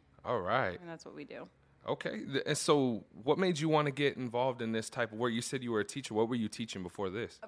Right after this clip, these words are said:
Speaker 2: believe it or not, I actually used to teach math for sixth,
Speaker 1: Math.
Speaker 2: seventh, and eighth graders. And
Speaker 1: Okay.
Speaker 2: I, I love teaching. I do. It's just working in the school system is very difficult because
Speaker 1: Yeah.
Speaker 2: it's not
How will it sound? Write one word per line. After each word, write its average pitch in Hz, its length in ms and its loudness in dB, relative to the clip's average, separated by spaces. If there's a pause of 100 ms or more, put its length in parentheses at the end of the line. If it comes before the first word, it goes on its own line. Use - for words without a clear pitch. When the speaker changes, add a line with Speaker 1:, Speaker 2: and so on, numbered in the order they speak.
Speaker 2:
believe 240 220 -2
it - 20 -6
or 349 40 -2
not, 349 120 2
I 294 60 0
actually 254 180 -4
used 202 140 -6
to 180 80 -16
teach - 260 -10
math 165 640 4 (180)
for 160 380 -4
sixth, 175 100 -14
Speaker 1:
Math. 113 280 -2
Speaker 2:
seventh, 95 160 -6
and 165 100 -10
eighth 156 260 -12
graders. - 600 -8 (100)
And 165 260 -8
Speaker 1:
Okay. 165 120 -6
Speaker 2:
I, 202 180 4
I 214 240 2
love 220 340 6
teaching. 151 460 -10
I 175 80 -6
do. 165 180 -4
It's - 220 -8
just 170 240 -4 (500)
working 175 320 -6
in 160 100 -6
the 160 60 -6
school 156 240 -12
system 160 420 -10
is 151 100 -10 (300)
very 160 200 -6
difficult - 580 -12 (400)
because 165 340 -10
Speaker 1:
Yeah. 165 60 -12
Speaker 2:
it's - 180 -18
not 170 400 4